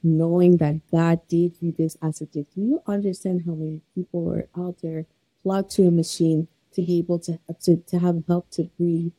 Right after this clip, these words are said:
To, they're not able to function on their own. And when you're there, you're standing, your heart is working perfectly, your lungs are working perfectly, your five senses are working perfectly,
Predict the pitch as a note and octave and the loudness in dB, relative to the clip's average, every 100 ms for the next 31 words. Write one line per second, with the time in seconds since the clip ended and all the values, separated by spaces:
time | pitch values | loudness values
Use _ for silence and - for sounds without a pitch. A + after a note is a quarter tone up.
0 | _ _ _ - - _ - F#3+ F#3 G3 | _ _ _ -18 -18 _ -2 0 2 2
1 | F#3+ - F#3+ F#3+ F3+ F3+ - F3 - F3 | 2 0 -2 -2 -6 -8 -6 -8 -2 -2
2 | - E3 E3 - - F3+ F3 E3 E3+ _ | -2 -4 -4 -8 -6 -4 -4 -6 -10 _
3 | _ F3+ F3 E3 G3 A#3+ G#3 F#3 E3+ E3+ | _ -2 2 2 0 -2 -4 -6 -6 -6
4 | E3 G#3 - _ E3 D#3 D#3 D3+ D3+ D#3 | -4 -4 -4 _ -4 -4 -6 -6 -6 -10
5 | _ _ - D3+ D3+ D#3+ G3 - F#3 - | _ _ -2 0 0 -2 -4 -4 -10 -6
6 | F#3+ F3+ F3+ - D#3+ - - - D#3+ D#3+ | -8 -4 -8 -6 -10 -10 -14 -6 -6 -6
7 | _ E3+ E3 D3 D3+ F#3 G3+ F#3+ F#3 - | _ 0 2 2 0 0 -2 -4 -6 -8
8 | F3+ E3+ E3 E3+ - D#3 D3+ - E3 F#3 | -8 -8 -8 -12 -8 -6 -8 -8 -4 -4
9 | - G3+ F#3+ F3+ E3+ E3+ E3+ E3+ E3+ - | -2 -4 -2 -6 -6 -4 -4 -6 -8 -8
10 | D#3+ - - - D3 | -10 -10 -16 -8 -8